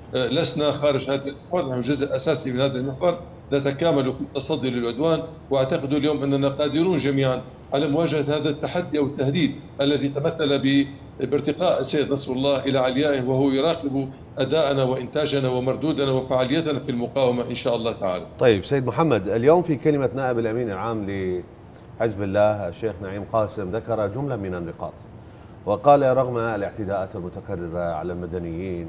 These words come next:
Speaker 2: إلى غير ذلك، لكننا سنستمر، وخسارة القادة، لكننا سنستمر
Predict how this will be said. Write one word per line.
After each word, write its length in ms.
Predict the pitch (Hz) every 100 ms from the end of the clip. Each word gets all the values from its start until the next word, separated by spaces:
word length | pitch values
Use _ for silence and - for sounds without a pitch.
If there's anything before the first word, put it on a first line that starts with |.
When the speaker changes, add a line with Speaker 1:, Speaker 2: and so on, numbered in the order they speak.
| 82
Speaker 2:
إلى 120 | 87
غير 180 | 87 98
ذلك، 300 | 101 98 117 - - - - - -
لكننا 540 | - 165 156 151 156 -
سنستمر، 640 | 120 117 - 127 156 170 78 87
وخسارة 540 | 107 127 123 139 120 113
القادة، 440 | 95 113 95 110
لكننا 480 | 123 110 156 139 117
سنستمر 640 | - 151 160 - 127 117